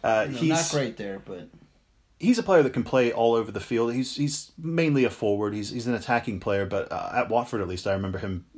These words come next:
Speaker 1: being utilized very well by, uh, Walter Mazzarri as, like, a right wing back. He could play in midfield. He could play as a front three man in a three four three. Their manager is Hervé Renard. They play a fairly, uh, counter-attacking system,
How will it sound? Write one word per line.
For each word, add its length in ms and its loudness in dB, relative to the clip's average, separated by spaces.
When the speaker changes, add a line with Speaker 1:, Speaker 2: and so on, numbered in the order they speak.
Speaker 1:
being 180 -4
utilized 360 -2
very 220 0
well 340 -2
by, 360 -2
uh, 380 -2
Walter 220 -4
Mazzarri 400 -2
as, 320 -8
like, 100 -6
a 60 -6
right 260 -2
wing 180 -4
back. 280 -4
He 80 -20
could 120 -12
play 160 -4
in 100 -4
midfield. 440 -6
He 60 -12
could 100 -10
play 160 -4
as 100 -6
a 80 -6
front 360 -6
three 280 -6
man 240 -4
in 80 -6
a 60 -6
three 240 -6
four 220 -6
three. 420 -6
Their 120 2
manager 380 2
is 320 -4
Hervé 240 2
Renard. 420 0
They 120 2
play 420 0
a 420 -4
fairly, 840 0
uh, 340 -2
counter-attacking 840 -2
system, 560 -6